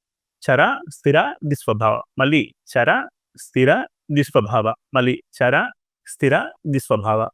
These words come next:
చర, స్థిర, ద్విస్వభావ. ఎందుకు ఈ విధంగా విభజించాలి? దీనివల్ల మనకు వచ్చేటటువంటి ప్రయోజనం ఏమిటి? అది కావాలి కదా. విభజించారు అంటే ఏంటి ఉపయోగం?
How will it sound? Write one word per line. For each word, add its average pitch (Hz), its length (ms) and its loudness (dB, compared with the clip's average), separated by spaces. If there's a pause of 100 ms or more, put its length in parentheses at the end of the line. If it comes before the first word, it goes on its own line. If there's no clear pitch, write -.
(340)
చర, 135 240 0 (320)
స్థిర, 135 320 -2 (220)
ద్విస్వభావ. 123 540 -4 (580)
ఎందుకు 214 260 2
ఈ 190 80 6
విధంగా 175 260 2
విభజించాలి? 143 500 0 (220)
దీనివల్ల 165 360 2
మనకు 151 240 0
వచ్చేటటువంటి 131 640 -2 (160)
ప్రయోజనం 135 420 0
ఏమిటి? 113 260 -6 (140)
అది 143 120 -2
కావాలి 147 300 4
కదా. 107 160 0 (500)
విభజించారు 170 460 2
అంటే 180 200 0
ఏంటి 175 200 -2
ఉపయోగం? 160 400 2